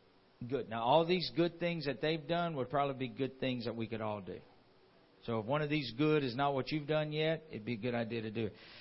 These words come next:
Greatest thing, block party, back to school block party. Love it. Greatest thing, implement Sunday school for children and adults.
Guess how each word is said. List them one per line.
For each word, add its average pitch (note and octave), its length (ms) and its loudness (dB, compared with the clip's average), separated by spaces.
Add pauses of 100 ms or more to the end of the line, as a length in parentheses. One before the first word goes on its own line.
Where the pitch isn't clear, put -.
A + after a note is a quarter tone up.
(240)
Greatest D3 400 8
thing, C#3 220 2
block C#3 360 6
party, A2+ 320 4
back B2 260 2
to B2+ 80 -8
school C3 220 0
block A#2 360 2
party. G2 320 -4 (420)
Love A2 260 -2
it. F#2 120 -10 (600)
Greatest C#3+ 460 8
thing, A#2+ 320 2
implement D3 540 2
Sunday C#3+ 300 0
school C3+ 340 2
for B2 100 0
children C3 460 2
and A#2+ 140 2
adults. G#2+ 640 -2